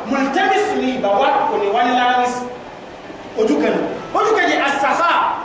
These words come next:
Kéèyàn jẹ́ ní tí máa tọrọ ẹ̀ pọ̀, méjì ni ó wà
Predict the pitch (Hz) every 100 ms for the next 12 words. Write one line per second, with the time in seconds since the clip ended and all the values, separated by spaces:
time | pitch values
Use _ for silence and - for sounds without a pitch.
0 | - 370 466 508 370 269 254 320 294 330
1 | 311 311 294 285 302 330 320 269 - -
2 | 403 427 262 247 302 311